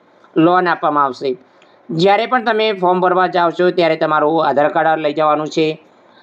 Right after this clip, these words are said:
તમારા તમામ ફેમિલીના આધાર કાર્ડ છે, રેશન કાર્ડ છે, સાથે મિત્રો આવકનો દાખલો છે, બેંક પાસબુકની નકલ, જેથી તમને જે દરેક સહાય મળ-, મળવાપાત્ર હોય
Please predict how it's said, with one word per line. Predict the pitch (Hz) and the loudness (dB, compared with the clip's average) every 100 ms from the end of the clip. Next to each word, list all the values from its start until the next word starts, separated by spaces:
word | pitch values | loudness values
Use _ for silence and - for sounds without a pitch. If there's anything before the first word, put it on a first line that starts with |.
| _ - | _ -2
તમારા | 190 196 196 190 190 | 2 2 2 2 0
તમામ | 185 160 165 | 0 0 -2
ફેમિલીના | 165 160 156 156 147 151 147 | -2 -2 -2 0 0 0 0
આધાર | 135 143 | 0 0
કાર્ડ | 156 143 | -2 -2
છે, | 156 156 | -6 -4
રેશન | 143 127 147 | -2 -2 -2
કાર્ડ | 139 160 131 | -2 -2 -2
છે, | 135 147 147 _ _ _ _ _ _ | -4 -2 -4 _ _ _ _ _ _
સાથે | 214 196 208 | -2 0 -2
મિત્રો | 208 208 | 0 0
આવકનો | 180 156 156 170 | 2 0 -2 -4
દાખલો | 156 156 165 170 | -2 0 0 -2
છે, | - 165 160 160 _ _ _ - | 0 0 0 -4 _ _ _ 0
બેંક | 180 196 202 | 2 0 -2
પાસબુકની | 190 175 - 180 190 165 | -2 -2 -2 -4 0 0
નકલ, | 160 151 160 | 0 0 -2
જેથી | 156 156 160 | -2 -2 0
તમને | 151 147 139 127 _ _ _ - | 0 0 -2 -4 _ _ _ -6
જે | 185 196 | 0 0
દરેક | 180 175 190 185 | 2 0 0 -2
સહાય | 180 147 156 | -2 0 0
મળ-, | 147 143 - _ | 0 -2 -4 _
મળવાપાત્ર | 170 156 156 147 151 | -2 0 0 0 0
હોય | 156 156 170 | 0 2 0